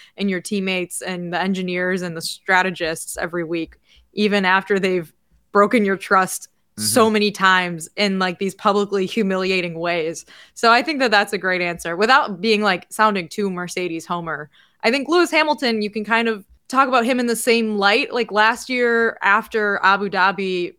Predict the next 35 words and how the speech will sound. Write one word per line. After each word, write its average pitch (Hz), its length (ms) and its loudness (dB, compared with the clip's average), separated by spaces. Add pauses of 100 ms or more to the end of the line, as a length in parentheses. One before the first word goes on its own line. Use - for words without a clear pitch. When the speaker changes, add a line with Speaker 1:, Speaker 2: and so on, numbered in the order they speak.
(120)
Speaker 1:
many 214 500 -2
people 196 300 -8
speculated 175 560 -8
he 190 80 -6
wouldn't 180 280 -8
even 160 180 -12
come 170 160 -14
back 170 260 -4
to - 80 -20
Formula 180 380 -6
One. 175 220 -6
He, 196 240 -8
like, 214 240 -2
took 233 140 -6
a 185 180 -2 (360)
three-month 202 440 -4
social 190 360 -6
media 180 380 -2
hiatus, 165 680 -4
and 208 140 -2
there 220 80 0
was 202 220 -2
just, - 280 -6
like, 233 220 -4
so 208 260 -2
much 196 240 -6
speculation 170 680 -2
about 160 360 -2
how 180 280 0
he 190 140 -4
would 175 320 -4 (420)
rebound 180 600 0
mentally 170 560 -4
from 160 280 -10
that. 147 300 -2